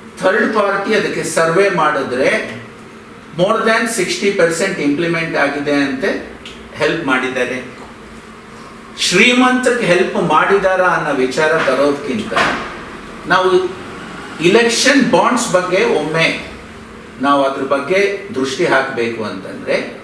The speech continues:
ಇಲೆಕ್ಷನ್ ಬಾಂಡ್ಸ್ ಯಾಕೆ? ಪೊಲಿಟಿಕಲ್ ಪಾರ್ಟೀಸ್‌ಗೆ obviously ದುಡ್ಡು ಎಲ್ಲಿಂದ ಬರುತ್ತೆ?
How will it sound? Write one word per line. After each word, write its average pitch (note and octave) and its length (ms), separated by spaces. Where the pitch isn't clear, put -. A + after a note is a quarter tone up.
ಇಲೆಕ್ಷನ್ A#3+ 720
ಬಾಂಡ್ಸ್ - 400
ಯಾಕೆ? C3 640
ಪೊಲಿಟಿಕಲ್ A#3 640
ಪಾರ್ಟೀಸ್‌ಗೆ F#3+ 600
obviously G#3+ 800
ದುಡ್ಡು F#3+ 240
ಎಲ್ಲಿಂದ A#3 300
ಬರುತ್ತೆ? - 440